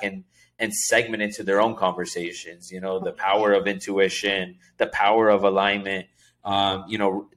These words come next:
the, the rest and digest method, um, you know, s-, the, the reading, I, I mean, gut health. I mean, shit, we could break this down in so many different ways, ultimately with, like,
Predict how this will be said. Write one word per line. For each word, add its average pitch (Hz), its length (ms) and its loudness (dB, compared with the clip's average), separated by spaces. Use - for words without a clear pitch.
the, 104 140 -4
the 101 160 2
rest 113 320 2
and 113 160 -2
digest 104 520 2
method, 92 580 2
um, 92 520 0
you 98 140 -6
know, 92 80 -4
s-, - 320 -10
the, 107 300 -2
the - 120 -6
reading, 107 840 -2
I, 123 260 2
I 123 60 2
mean, 120 240 -6
gut 135 220 4
health. 101 680 2
I 110 160 4
mean, 107 380 -6
shit, - 420 -2
we 117 100 -2
could 117 200 -2
break 117 260 2
this 110 180 0
down 110 280 2
in 104 80 -6
so - 420 -2
many 117 220 -2
different 107 340 -2
ways, 104 400 -2
ultimately 107 540 -2
with, 101 180 0
like, 90 240 -6